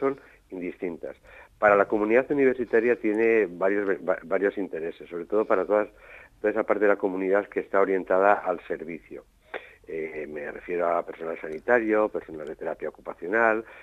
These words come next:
eh, psicólogos, incluso también a las personas que están en la administración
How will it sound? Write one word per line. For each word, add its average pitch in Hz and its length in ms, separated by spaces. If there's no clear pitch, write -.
eh, - 240
psicólogos, 104 640
incluso 131 360
también 110 340
a 101 100
las 87 140
personas 104 440
que 101 100
están 107 340
en 85 140
la 82 80
administración 85 840